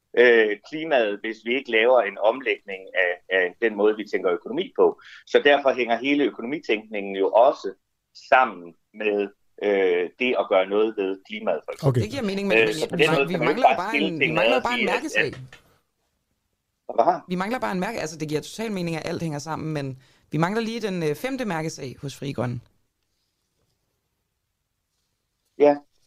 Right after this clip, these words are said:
Speaker 3: Hvad, hvad er den femte?
Speaker 1: Altså, øh, altså, det, det er selvfølgelig de fire, som, øh, jeg lige sagde før.
Speaker 3: Ja.
Speaker 1: Øh, og så,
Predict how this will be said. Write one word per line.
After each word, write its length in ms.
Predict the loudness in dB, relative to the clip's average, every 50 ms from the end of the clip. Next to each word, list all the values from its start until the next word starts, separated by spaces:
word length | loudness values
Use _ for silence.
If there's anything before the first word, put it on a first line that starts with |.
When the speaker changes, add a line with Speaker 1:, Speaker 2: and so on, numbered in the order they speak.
| _ _ _ _ _ _
Speaker 3:
Hvad, 180 | -8 -6 -4
hvad 140 | -4 -6 -6
er 40 | -4
den 120 | -6 -6
femte? 300 | -4 -4 -6 -6 -6 -10 -14 _ _ _ _ _ _ _ _ _ _ _ _ _ _ _ _ _ _ _ _ _ _ _ _ _ _ _ _ _ _ _ _ _ _ _ _ _ _ _ _ _ _ _
Speaker 1:
Altså, 380 | 4 4 4 4 4 4 4 4 0 _ _ _ _ _ _ _ _ _ _ _ _ _ _ _ -20 -20 -20 -20 _ _ _ _ _ _ _ _ _ _ _ -20 -10 0 4
øh, 220 | 4 6 6 4 4
altså, 180 | 2 2 4 4
det, 240 | 4 4 4 4
det 60 | 4 2
er 40 |
selvfølgelig 420 | 2 2 0 0 0 0 -2 -4 -6
de 40 | -4 -6
fire, 300 | -4 2 4 6 6 4
som, 420 | 4 4 4 4 4 0 -8 -12 _ _ _ _ _ _ _ _ 2
øh, 420 | 4 6 6 4 2 0 -2 -4 -6 -6
jeg 80 | -8 -8
lige 180 | -8 -10 -8 -2
sagde 180 | -2 -2 0 0 0
før. 260 | -2 -2 -2 -6 _ _ _ _ -4
Speaker 3:
Ja. 300 | -4 -4 -4 0 2 2
Speaker 1:
Øh, 520 | 4 4 2 2 0 -4 -6 -6 -8 -10 -12 -18 -20 _ _ _ _ _ _ _ _ _ _ _ -20 -20 0 _
og 120 | 2 2
så, 320 | 4 4 4 4 4 2